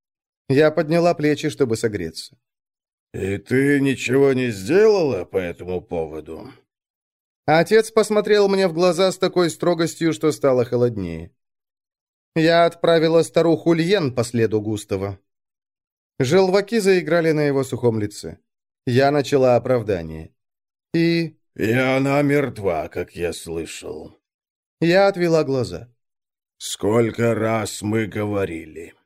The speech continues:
Speaker 2: Осторожно, без спешки, шаг за шагом».
Speaker 1: Без спешки.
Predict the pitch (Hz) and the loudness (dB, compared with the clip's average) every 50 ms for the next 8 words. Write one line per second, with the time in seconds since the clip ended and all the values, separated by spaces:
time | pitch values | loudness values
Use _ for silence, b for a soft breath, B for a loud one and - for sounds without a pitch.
0 | _ _ - 92 120 139 123 - - - 143 131 123 120 127 139 143 131 107 90 | _ _ -4 -2 -2 -2 -2 -4 -4 -4 -2 -2 0 0 2 2 2 2 0 -4
1 | - - - - - - 92 127 160 156 - - - - - - 156 156 147 110 | -10 -16 -20 -20 -20 -8 -4 -2 -2 -2 -4 -6 -8 -8 -2 0 2 2 2 2
2 | - - - - _ - 73 - - - - - 131 156 170 160 127 131 127 120 | -2 -6 -12 -14 _ -20 -20 -14 -10 -8 -4 -2 0 0 0 0 -2 -4 -4 -2
3 | 170 170 - - - 135 139 135 110 87 73 - - - - - - _ _ _ | 0 0 0 -2 0 0 2 2 0 -2 -6 -12 -18 -20 -20 -20 -20 _ _ _
4 | _ _ _ _ _ _ _ _ _ _ _ - 127 117 143 139 127 - - - | _ _ _ _ _ _ _ _ _ _ _ -4 0 2 2 2 0 -2 -8 -8
5 | - - 127 104 - - - - - | -4 -2 -2 -2 -2 -6 -12 -16 -20